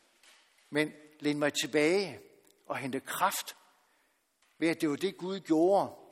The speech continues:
da jeg blev døbt. Øh, dåben, sådan som vi praktiserer den, øh,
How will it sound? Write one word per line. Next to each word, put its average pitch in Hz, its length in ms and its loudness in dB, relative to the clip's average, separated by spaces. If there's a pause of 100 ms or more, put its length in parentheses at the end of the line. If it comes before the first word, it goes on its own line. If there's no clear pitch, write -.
(520)
da 139 140 -2
jeg 135 100 -2
blev 131 120 -6
døbt. - 320 -4 (640)
Øh, 120 300 -6 (520)
dåben, 131 560 4 (240)
sådan 170 240 -2
som 139 180 -8
vi 160 60 -6
praktiserer 147 720 -8
den, 98 200 -20 (920)
øh, 120 280 0